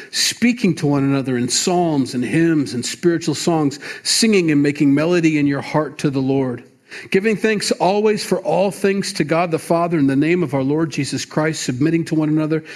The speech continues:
in the fear of God." Just a very good overview of how it is that we interact with each other. Psalms and hymns and speaking good things to each other, saying,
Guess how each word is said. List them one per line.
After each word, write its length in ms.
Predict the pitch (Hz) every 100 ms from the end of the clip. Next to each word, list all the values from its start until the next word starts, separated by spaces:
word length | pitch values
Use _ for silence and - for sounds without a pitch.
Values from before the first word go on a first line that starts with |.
| - -
in 100 | 131
the 60 | 127
fear 220 | - 151
of 100 | 127
God." 260 | 147 127
Just 160 | 151 -
a 60 | 131
very 280 | 139 180
good 480 | 143 131 - 175 165 - - _ -
overview 600 | 202 208 180 127 139 139
of 80 | 127
how 300 | - 175 190
it 80 |
is 200 | 175 175
that 80 | 170
we 120 | 151
interact 460 | 151 147 156 214 180
with 160 | 131 131
each 180 | 120
other. 320 | 127 120 113 - _ _ _ _ _ _ _ _ _ -
Psalms 600 | - 180 196 196 156 131
and 80 | 135
hymns 440 | 107 175 196 160
and 120 | 135 131
speaking 500 | - 208 - 175 143
good 180 | 196
things 380 | 180 190 208 -
to 140 | - 165
each 120 | 165
other, 140 | 156
saying, 280 | 139 156 143